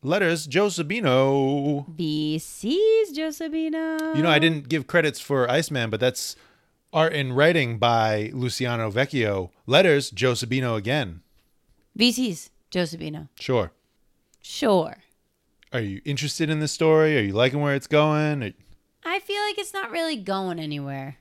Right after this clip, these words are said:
Speaker 1: It's slowed down, definitely. It's,
Speaker 2: Yeah.
Speaker 1: it's kind of paced this one out.
Speaker 2: And, but, like,
Speaker 1: I felt like it started with a lot of great energy. I was really excited at the beginning.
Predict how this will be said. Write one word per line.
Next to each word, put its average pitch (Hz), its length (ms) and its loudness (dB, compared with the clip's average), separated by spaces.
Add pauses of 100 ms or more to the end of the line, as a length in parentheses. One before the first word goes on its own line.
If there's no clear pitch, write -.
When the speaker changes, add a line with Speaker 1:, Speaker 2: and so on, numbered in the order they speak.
Speaker 1:
It's - 160 -12
slowed 175 360 0
down, 131 280 2
definitely. 104 440 -6
It's, 214 80 -6
Speaker 2:
Yeah. 202 100 -4
Speaker 1:
it's - 120 -10
kind 131 140 -4
of 104 180 -10
paced - 340 -8
this 127 180 -8
one 98 140 -10
out. 87 220 -14 (540)
Speaker 2:
And, 226 280 -8
but, 247 140 -10
like, 240 340 -4 (320)
Speaker 1:
I 147 100 -2
felt 254 180 4
like 135 100 -2
it 104 60 -10
started 190 400 2
with 104 120 -6
a 110 40 -6
lot 113 160 0
of 98 60 -10
great 127 200 0
energy. 143 280 -2
I 127 100 -2
was 117 120 -2
really 170 240 2
excited 120 300 -4
at 95 60 -10
the 90 80 -12
beginning. 98 420 -8